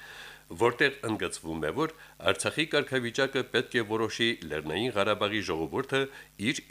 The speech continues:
իրավական պարտադիր ուժ ունեցող կամարտահայտության միջոցով։ «Սա այն դիրքորոշումն է, որին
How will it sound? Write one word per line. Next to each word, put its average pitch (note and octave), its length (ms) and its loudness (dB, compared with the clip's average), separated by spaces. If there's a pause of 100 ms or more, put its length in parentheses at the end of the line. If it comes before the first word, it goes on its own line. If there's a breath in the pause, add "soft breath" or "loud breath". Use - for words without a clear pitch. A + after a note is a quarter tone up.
իրավական F#2 580 0
պարտադիր F2 580 0 (140)
ուժ C#3+ 160 -6 (140)
ունեցող B2 360 -2 (220)
կամարտահայտության D#2+ 1160 0
միջոցով։ D#2 500 -8 (540 loud breath)
«Սա G#2 160 8 (140)
այն G2 240 4
դիրքորոշումն E2 680 -2
է, D#2 60 2 (260)
որին A2 280 0